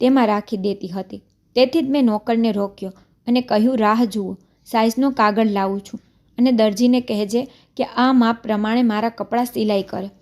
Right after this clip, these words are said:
છેલ્લી વખત પણ તેને કપડાં ફિટ કરી નાખ્યા હતા, પણ કોણ જાણે નોકર કયા ખ્યાલમાં હતો. તેને કહ્યું, "રહેવા દો માલકીન,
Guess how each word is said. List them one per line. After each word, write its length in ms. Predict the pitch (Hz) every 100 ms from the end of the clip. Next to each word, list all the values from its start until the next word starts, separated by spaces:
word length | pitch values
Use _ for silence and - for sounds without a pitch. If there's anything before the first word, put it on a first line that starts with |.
| _ _ -
છેલ્લી 200 | 240 262
વખત 320 | 226 226 233 233
પણ 100 | 226
તેને 260 | 226 226
કપડાં 360 | 226 196 247 254
ફિટ 320 | 254 269 269
કરી 240 | 226 202
નાખ્યા 360 | 196 196 196 190
હતા, 280 | 196 - 208 _ _ _
પણ 120 | 233 226
કોણ 420 | - 240 240 208
જાણે 300 | 202 196 196 - _ _
નોકર 340 | 214 233 233 269
કયા 320 | 269 226 233
ખ્યાલમાં 600 | 233 226 202 208 208 196
હતો. 220 | 185 - _ _ _
તેને 240 | 233 233 247
કહ્યું, 300 | 240 240 262
"રહેવા 280 | 214 208 226
દો 160 | 226
માલકીન, 460 | 202 185 180 196